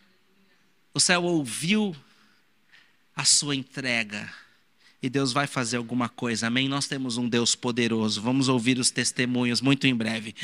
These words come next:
E aí, eu quero dizer uma coisa: que a oração subiu ao céu e Deus chama um homem chamado Moisés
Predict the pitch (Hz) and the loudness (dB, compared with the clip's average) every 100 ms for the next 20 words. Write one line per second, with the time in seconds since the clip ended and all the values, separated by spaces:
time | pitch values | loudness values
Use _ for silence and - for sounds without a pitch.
0 | - - - 185 220 269 320 294 - - | -8 -6 4 8 8 8 6 4 -2 0
1 | 202 277 269 202 240 240 226 190 165 156 | 2 4 2 2 4 4 4 4 4 2
2 | - 233 226 - _ _ _ _ 185 220 | 4 4 4 -4 _ _ _ _ 6 8
3 | 254 226 262 285 - 240 240 269 254 - | 8 6 4 4 4 4 4 4 6 4
4 | 233 220 240 - - - 226 190 240 294 | 6 4 2 -4 -18 -2 0 4 4 4
5 | 330 - - 277 302 262 233 240 247 - | 4 4 6 6 4 2 6 6 6 2
6 | 247 233 240 240 247 233 180 202 214 226 | 4 6 4 4 2 4 6 6 6 2